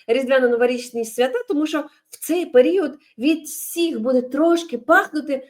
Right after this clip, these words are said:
Машою Захаровою. Хоча від неї пахне Машою Захаровою і оковитою триста шістдесят п'ять днів на рік. Але чому вона з'явилась? Марія Захарова вирішила провести аналіз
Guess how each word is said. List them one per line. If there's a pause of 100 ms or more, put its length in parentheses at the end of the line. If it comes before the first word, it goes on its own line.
(120)
Машою
Захаровою. (220)
Хоча
від
неї
пахне
Машою
Захаровою
і (140)
оковитою (320)
триста
шістдесят
п'ять
днів (260)
на (240)
рік. (140)
Але (340)
чому
вона
з'явилась? (380)
Марія
Захарова
вирішила
провести (100)
аналіз